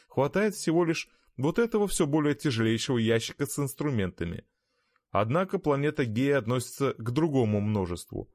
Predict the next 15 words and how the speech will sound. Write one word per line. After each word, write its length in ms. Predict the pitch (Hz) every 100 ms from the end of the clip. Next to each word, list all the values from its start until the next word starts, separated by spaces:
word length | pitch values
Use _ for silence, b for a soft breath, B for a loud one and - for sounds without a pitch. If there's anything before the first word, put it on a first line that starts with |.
| _ _ _ _
Обычного 520 | 101 104 190 - 208
подхода 480 | 196 135 - 127 139
науки, 600 | 131 120 131 185 98 - b b _ -
даже 400 | 98 117 127 131
когда 300 | 139 123 123
под 260 | 131 -
пальцами 400 | 147 170 - 120
раскидываются 800 | 107 107 - 151 147 143 131 -
клавиши 520 | - 120 139 147 - -
электромашины 920 | 123 113 - 113 117 113 131 147 156
на 180 | 120 117
ульма-схемах, 920 | - 120 117 135 - - 151 95 - _ _ _ -
оказывается 580 | 101 151 170 190 -
недостаточно. 920 | 170 160 170 - 127 95 87 - 92 - _ _ _ _ -
Мир, 320 | 120 190